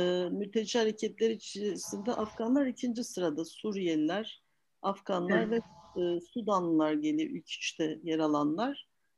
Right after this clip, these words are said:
Speaker 1: E, mülteci hareketlerinin yaklaşık yüzde seksen ikisini oluşturduğundan bahsediliyor bu üç büyük grubun, Nuran Hanım.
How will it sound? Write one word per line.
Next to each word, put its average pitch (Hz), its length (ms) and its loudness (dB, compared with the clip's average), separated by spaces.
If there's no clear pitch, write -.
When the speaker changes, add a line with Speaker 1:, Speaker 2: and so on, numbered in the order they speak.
Speaker 1:
E, 180 200 2
mülteci 190 440 -4
hareketlerinin 208 560 0
yaklaşık 208 460 -4
yüzde 196 260 -2
seksen 214 400 -2
ikisini 214 340 -4
oluşturduğundan 208 840 -2
bahsediliyor 156 640 -2
bu 151 160 -4
üç - 240 -12
büyük 160 240 -2
grubun, 165 480 2
Nuran 165 260 0
Hanım. 190 360 0